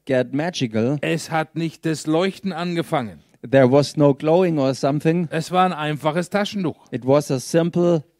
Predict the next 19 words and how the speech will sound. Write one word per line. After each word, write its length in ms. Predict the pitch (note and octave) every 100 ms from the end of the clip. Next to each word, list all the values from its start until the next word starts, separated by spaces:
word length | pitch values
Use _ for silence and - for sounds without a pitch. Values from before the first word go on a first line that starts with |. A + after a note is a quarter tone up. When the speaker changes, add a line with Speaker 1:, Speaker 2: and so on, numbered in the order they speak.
| _ _
Speaker 1:
handkerchief. 720 | D#3+ E3+ E3+ - D3 A2 - _ _ _ -
Speaker 2:
Und 120 | D#3+
ich 100 | F3
habe 100 | E3
gesagt, 340 | D#3 E3+ C#3+
„Und 200 | E3+ D3
wenn 180 | F3 G#3
du 120 | G#3
ha-, 140 | F#3+ D3+
zu 120 | F3
deiner 240 | F#3 F#3
Mutter 280 | F#3 G3 G3
gehst, 280 | E3+ D3 - _ -
leg 420 | C3+ D#3+ G#3 G3
es 240 | G3+ G#3 -
ihr 300 | F#3+ G3 D3+
auf 180 | F3
die 100 | D#3+
Beine.“ 420 | E3 E3+ D3+ G#2+